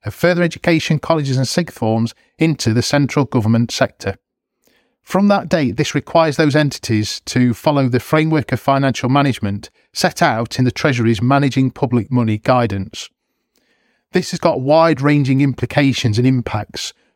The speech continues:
for those entities and any subsidiary companies attached to them, and will require upfront approval from the D F E and sometimes Treasury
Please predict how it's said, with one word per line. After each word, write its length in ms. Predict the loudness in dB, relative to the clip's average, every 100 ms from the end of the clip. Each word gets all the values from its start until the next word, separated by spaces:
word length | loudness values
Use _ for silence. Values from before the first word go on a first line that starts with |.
| _
for 240 | -4 0 2
those 240 | 2 2
entities 480 | 0 0 -2 -2 -2 -2
and 220 | 0 2
any 160 | 2
subsidiary 500 | 0 -2 -2 0 2
companies 480 | 0 0 -2 0 0
attached 400 | -2 -2 -2 -2
to 220 | 0 2
them, 180 | 0 -4 -10 _ _ -20 _ _ _ _ _ -4
and 140 | 0
will 80 | 2
require 420 | 2 0 0 2
upfront 400 | 0 -2 -2 -2
approval 400 | -2 0 2 2
from 160 | 0 0
the 80 | 2
D 180 | 2
F 220 | 0 0 2
E 240 | 2 2
and 140 | -2
sometimes 400 | -2 -2 0 -2
Treasury 500 | 0 -2 0 0 -2